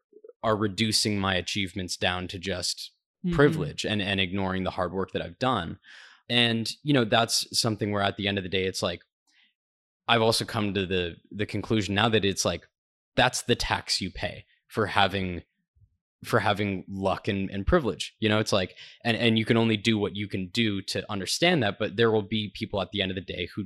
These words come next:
Speaker 1: do, who don't see your achievements as, as worthy or valuable because of your situation. And, you know, I,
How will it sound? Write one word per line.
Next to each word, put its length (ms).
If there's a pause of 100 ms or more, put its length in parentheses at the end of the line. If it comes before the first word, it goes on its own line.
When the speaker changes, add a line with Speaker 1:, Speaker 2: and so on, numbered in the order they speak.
(100)
Speaker 1:
do, 380 (680)
who 100
don't 340
see 200 (180)
your 180
achievements 640 (100)
as, 480 (640)
as 180
worthy 380
or 80
valuable 680
because 360
of 100
your 100
situation. 800 (420)
And, 440 (720)
you 160
know, 180 (120)
I, 500